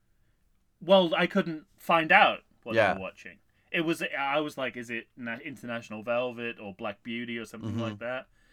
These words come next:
Speaker 1: I couldn't find out, but the fact that it's a horse, I think, is significant because of the horse-based horror of the first movie. Right?
Speaker 2: Right.
Speaker 1: There is a, um,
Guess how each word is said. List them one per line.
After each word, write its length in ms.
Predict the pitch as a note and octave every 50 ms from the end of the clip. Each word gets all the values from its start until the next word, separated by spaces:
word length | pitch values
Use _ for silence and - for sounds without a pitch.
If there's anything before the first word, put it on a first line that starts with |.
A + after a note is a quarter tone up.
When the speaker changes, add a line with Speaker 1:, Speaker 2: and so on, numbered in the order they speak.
| _ _ _ _ _ _ _ _ _ _ _ -
Speaker 1:
I 60 | B2+
couldn't 220 | - - E3 D#3 -
find 320 | - D3+ D3 C#3+ C#3 D#3
out, 180 | D#3+ C3+ G#2+ A2+
but 80 | B2
the 80 | C3 -
fact 220 | - F3+ F3 -
that 120 | D3+ C3+ B2+
it's 200 | B2+ - - A#2
a 40 |
horse, 380 | A2+ - - E3+ D#3 B2+ A#2 -
I 60 | A#2
think, 240 | G#2 - A#2+ - A#2
is 80 | G#2+ -
significant 580 | - G2 B2 D#3 D3+ - A2+ - - F#2+ -
because 320 | - G2+ - - G#2 G2 G#2
of 140 | G2 -
the 100 | - G2
horse-based 1800 | F#2+ - - A2+ G#2 G2+ G2 - - - - - _ _ _ _ _ _ _ _ _ _ _ _ _ _ _ - _ - G#2 G#2 G#2 - - -
horror 360 | - A2 A2 G#2 G2+ G2 G2
of 200 | D#2+ F2+ F#2 _
the 80 | -
first 320 | - - B2+ B2+ B2 - -
movie. 400 | F2+ E2+ D#2+ C#2+ D#2 D2+ D#2 _ _ -
Right? 160 | - G#2+ G#2 G2+ F#2
Speaker 2:
Right. 180 | F2+ F2 F2 -
Speaker 1:
There 160 | G#2+ G#2 G#2+
is 120 | A2 -
a, 200 | G2+ F#2 F2+ - _ _ _ _ _ _ _ _ _ _ _ _ _ _ _
um, 460 | - G#2+ G2 F#2 F2+ F2 F2 F2 F2